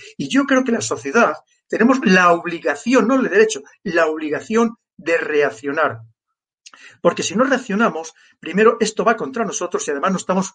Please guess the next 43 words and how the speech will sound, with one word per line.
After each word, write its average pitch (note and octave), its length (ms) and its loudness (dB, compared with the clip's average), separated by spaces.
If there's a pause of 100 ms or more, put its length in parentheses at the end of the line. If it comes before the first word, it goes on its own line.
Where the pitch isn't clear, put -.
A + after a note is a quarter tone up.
cumpliendo F3 580 -4 (340)
tampoco D#3+ 360 -2
con E3 120 2
nuestro B2+ 280 -6
deber C#3+ 220 -2
de C3+ 80 -4
ciudadanos. A#2+ 500 -6 (280)
Pero C#3 140 -4
lamentablemente, G3+ 1000 4 (600)
de C#3 260 2
forma A#3 260 2
muy A3 140 -2
inteligente, C#3+ 720 -2
nos C#3 120 -8
tienen F#3 220 -2
en F3+ 60 -12
un F3 100 -4
estado D#3+ 400 -2
de C3 160 -12
inopia, B2+ 520 -2 (340)
en C#3+ 120 -6
un F#3 80 0
estado F#3 360 2
de E3 100 0
narcotización C3+ 1040 -2 (400)
que D#3 120 -6
nos C#3 160 -6
impide D3+ 380 0
la C#3 120 2
reacción. A#2 500 -4
Como A#2 200 -8
pongo G3+ 260 -2
<laughs> - 20 -6
precisamente E3 580 0
en D3 60 -2
el D3 60 -6
libro, D#3+ 300 0 (240)
en C#3+ 120 -4
El C#3+ 100 0
dominio E3+ 360 4
mental, D#3 500 0 (340)
hemos A#3 240 2
entrado A3 500 2